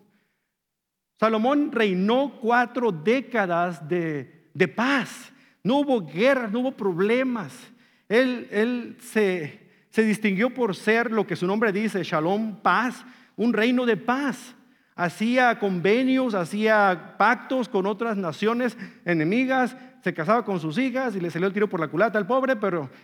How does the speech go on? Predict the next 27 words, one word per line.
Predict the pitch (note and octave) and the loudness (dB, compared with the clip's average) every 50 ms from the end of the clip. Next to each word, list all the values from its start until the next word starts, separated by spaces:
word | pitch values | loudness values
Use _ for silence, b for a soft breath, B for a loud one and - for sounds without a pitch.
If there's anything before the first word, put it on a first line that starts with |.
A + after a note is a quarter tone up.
| B B | B B
pero | - F3+ F#3 | -2 0 0
el | F3+ E3+ | 0 0
punto | - - B3 C#4+ D4 A#3+ A#3+ A#3+ | -2 0 0 2 2 2 2 2
era | B3 B3+ B3+ B3 B3 | 2 2 2 2 2
que | G#3+ G3+ | 0 -2
por | F3+ D#3 C#3+ - - G3 G3+ F#3+ - | -2 -2 -8 -2 0 2 2 2 2
cuarenta | G3 G3 G3 A#3 C4+ C#4 A#3 - G#3 | 2 2 2 4 2 0 0 -2 -2
años | G#3+ A3 A3 G#3+ G3 G#3+ | -2 -2 -2 -4 -4 -4
hubo | G#3 G#3+ G#3+ G#3+ G#3+ G#3+ G3+ - - | -4 -2 0 0 0 -2 -2 -4 -4
paz | F#3+ F3+ F3+ F3 D3+ - - - - - - - _ _ _ _ - | -4 -4 -4 -4 -8 -8 -12 -20 -20 -20 -20 -20 _ _ _ _ -12
en | D3+ C#3 | -8 -4
el | C3+ C3+ C#3 | -4 -2 -2
reino | C3+ D3+ D#3 D#3 D#3 | -2 -2 -2 -2 -2
de | D3 D3+ | -4 -4
Israel | C#3+ C#3 C3+ C3 C3 B2+ B2+ A#2 - - - _ _ _ _ - | -6 -4 -2 -2 -2 -2 -2 -4 -8 -14 -20 _ _ _ _ -8
y | D3+ C#3+ | -8 -6
creció | D3 E3 D3 C#3 C3+ - - F3+ F3+ G3 G3 F#3 C#3+ A#2+ G#2+ - - - _ _ _ _ _ _ - | -4 -2 -4 -4 -4 -4 -4 0 2 2 2 2 0 -4 -8 -14 -20 -20 _ _ _ _ _ _ -12
ese | D3 C3 - C3+ | -12 -8 -8 -6
reino. | B2+ C3+ C3+ C3 B2+ B2 A#2 G#2+ F#2 B2+ - _ _ _ _ _ _ _ _ _ _ | -4 -2 -2 -2 -2 -4 -4 -6 -10 -14 -20 _ _ _ _ _ _ _ _ _ _
Y | - F3+ E3+ | -2 -2 2
todo | - G3+ A3+ B3 B3 | 2 2 2 2 0
se | F#3+ A3 G3 | -2 0 0
lo | F3 E3+ | 0 0
hereda | D#3+ E3+ G3+ G#3+ G3+ F3+ E3 | 0 2 0 2 0 0 -2
a | D#3 | -4
su | - - E3+ D#3+ | -6 -6 -4 -4
hijo. | F3 F3+ E3+ - - | -2 -4 -4 -8 -12